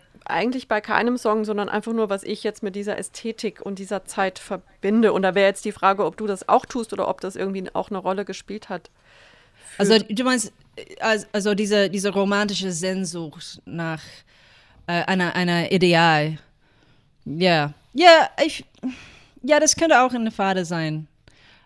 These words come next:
Speaker 2: Ähm, aber das ist nicht, ich hab das nicht mit, mit, mit Absicht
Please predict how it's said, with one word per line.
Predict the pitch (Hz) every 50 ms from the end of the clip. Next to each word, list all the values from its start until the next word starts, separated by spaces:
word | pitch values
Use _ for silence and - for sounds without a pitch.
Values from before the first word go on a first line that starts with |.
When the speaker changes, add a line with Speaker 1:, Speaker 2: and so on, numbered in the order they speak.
| _ _ _
Speaker 2:
Ähm, | 170 170 170 170 170 165 165 165 160 160 - - _
aber | - 180 180
das | 190 196 170
ist | 208 196 208
nicht, | 214 220 220 220 208 - - - - - - _ _ _ _ _ _ _ _ _ _ _ _ _ _ _ _ _ _ _ _ _ _ _ _ -
ich | 214 190
hab | 233 233
das | 226 214 -
nicht | 226 208 -
mit, | - 190 185 - _ _ _
mit, | 180 175 - - _ _ _ _ _ _ _ _
mit | - 170 170 -
Absicht | - 151 165 - - 214 220 226 - - - - -